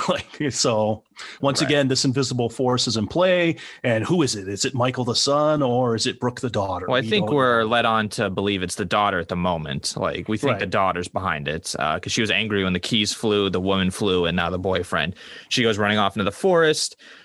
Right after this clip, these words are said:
Speaker 2: Audrey arrives, comes and talks to her, talks her down, and we kinda figure out the daughter's like, "Yeah, I wish I had the power 'cause, uh, I would do something with it, but it's not me." And then we kinda see a scene where we, uh, you know,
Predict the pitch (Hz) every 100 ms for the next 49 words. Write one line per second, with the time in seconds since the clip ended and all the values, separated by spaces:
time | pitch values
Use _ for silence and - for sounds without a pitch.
0 | _ 120 127 120 123 113 113 110 - 127
1 | 117 104 95 110 101 - 113 101 98 131
2 | 113 - 92 95 95 92 90 95 - 101
3 | 95 92 95 87 85 82 92 98 95 92
4 | 90 110 143 113 120 139 - 98 101 90
5 | 90 90 87 95 98 95 90 90 104 110
6 | 104 123 113 95 87 85 82 90 95 87
7 | 78 90 - 92 82 90 78 92 _ -
8 | - - _ - 113 113 110 131 110 -
9 | - 117 98 - 127 110 101 95 95 95
10 | 90 87 85 - _ - 101 69 87